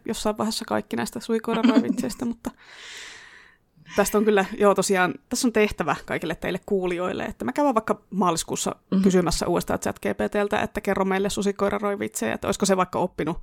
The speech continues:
Speaker 1: paremmaksi, kun te olette kaikki kouluttanut sitä, että
Speaker 2: Toivotaan.
Speaker 1: Mm, niin, joo. No, mutta jos meillä ei ole enempää tästä aiheesta silleen, niin minä menen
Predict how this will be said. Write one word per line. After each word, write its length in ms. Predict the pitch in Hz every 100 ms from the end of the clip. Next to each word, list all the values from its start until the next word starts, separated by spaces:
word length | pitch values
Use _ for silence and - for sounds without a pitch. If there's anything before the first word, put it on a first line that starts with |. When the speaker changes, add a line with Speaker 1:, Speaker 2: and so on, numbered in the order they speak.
| - - -
Speaker 1:
paremmaksi, 520 | 185 175 151 160 -
kun 120 | - -
te 80 |
olette 180 | 160 -
kaikki 280 | - - -
kouluttanut 560 | - 175 175 - - 233
sitä, 260 | - 233 226
että 260 | 240 - - _ _ - - _
Speaker 2:
Toivotaan. 480 | - 247 233 247 208 185 - - - _ _ _ _ _ -
Speaker 1:
Mm, 340 | 247 226 214 - -
niin, 300 | 226 208 202 - - - - - -
joo. 240 | 185 160 85 - - _
No, 200 | 202 202
mutta 320 | 190 208 - - - -
jos 180 | 208 -
meillä 240 | 196 190
ei 180 | - 185
ole 220 | - 190 - _ _ _ _ _ _ -
enempää 580 | 196 190 180 180 180 101 -
tästä 320 | - - - -
aiheesta 500 | 143 185 202 202 208
silleen, 360 | 214 220 226
niin 100 | 220
minä 200 | 214 214
menen 380 | 208 214 214 226